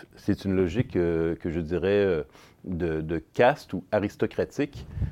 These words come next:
euh, qui laisse entendre que simplement par être, euh, par le, le simple fait d'être né homme ou né identifié comme, euh, comme homme, nous pensons que nous avons, que des choses nous sont dues,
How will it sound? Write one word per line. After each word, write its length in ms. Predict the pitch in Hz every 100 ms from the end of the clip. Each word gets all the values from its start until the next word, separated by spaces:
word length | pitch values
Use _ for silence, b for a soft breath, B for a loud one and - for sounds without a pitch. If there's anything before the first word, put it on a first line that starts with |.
| B 85
euh, 100 | 87
qui 320 | - 92 92
laisse 240 | 98 123
entendre 380 | 104 98 131 139
que 240 | - 87 80
simplement 460 | - - - 120 123
par 240 | - 85
être, 260 | 85 85 -
euh, 360 | 87 80 80 78
par 180 | 92 90
le, 140 | 90 -
le 120 | 92
simple 360 | 87 135 139 123
fait 160 | - 117
d'être 360 | 90 85 -
né 420 | 85 90 104 107 -
homme 380 | 87 92 147 165 -
ou 160 | 87
né 380 | 85 92 113 117 -
identifié 440 | 92 92 - -
comme, 260 | - 90 85 -
euh, 180 | 85 76
comme 220 | 87 85 -
homme, 300 | 107 139 160 B B B -
nous 200 | 98 92
pensons 380 | 101 92 - 139
que 100 | 98
nous 220 | 92 85
avons, 380 | 90 80 87 85
que 120 | 95
des 100 | 87
choses 220 | 135 120
nous 100 | 101
sont 240 | - 90
dues, 340 | 85 78 95